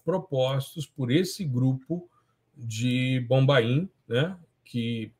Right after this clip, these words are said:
hoje é Mumbai, né, mas é esse grupo que trabalha com essa, esse estudo dos dados, é, de microondas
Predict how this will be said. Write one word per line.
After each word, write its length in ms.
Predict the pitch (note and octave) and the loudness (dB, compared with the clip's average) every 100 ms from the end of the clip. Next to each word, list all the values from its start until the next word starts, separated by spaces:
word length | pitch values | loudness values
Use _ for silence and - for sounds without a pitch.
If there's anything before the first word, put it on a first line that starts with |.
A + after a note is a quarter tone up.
| _ | _
hoje 360 | - A2+ G#2 G#2+ | -4 -2 -2 -2
é 240 | G#2 G2+ G#2+ | -2 -4 0
Mumbai, 600 | A2+ A2+ G2+ A#2+ D#3 C3+ _ _ | 2 2 2 4 4 0 _ _
né, 220 | - A#2+ D3 _ _ _ _ - | -4 -4 -4 _ _ _ _ -2
mas 220 | B2 A#2 | 0 2
é 100 | C#3+ | 2
esse 200 | C3+ E3 | 0 -4
grupo 440 | C3 C#3+ D3+ E3+ | 2 4 2 -2
que 180 | D3 E3 | -10 -10
trabalha 720 | C#3+ E3 C3+ B2 B2 C3 C3+ | -4 -2 0 0 2 0 -2
com 460 | C3 C3+ C3+ D3 D3+ _ | -4 -4 -2 -2 -4 _
essa, 640 | - B2 B2+ - C#3 C3+ - | -2 0 0 -2 -2 -2 -2
esse 240 | B2 A2+ C3+ | -6 -6 -6
estudo 760 | - - F3+ G#3 E3 A#2 G#2 - _ _ _ | -6 -6 -2 0 0 0 -2 -6 _ _ _
dos 320 | A2+ C3+ A2+ | -2 0 0
dados, 760 | G#2+ A#2+ A#2+ G#2+ G#2+ G#2 - - _ _ - | 2 2 2 -2 -4 -6 -8 -16 _ _ -4
é, 300 | A#2 A2+ A2 | 0 0 0
de 140 | A#2 | 2
microondas 920 | C3 B2 D3 C#3 C3 F#3+ E3 A2+ - | 2 2 0 0 2 2 0 -2 -4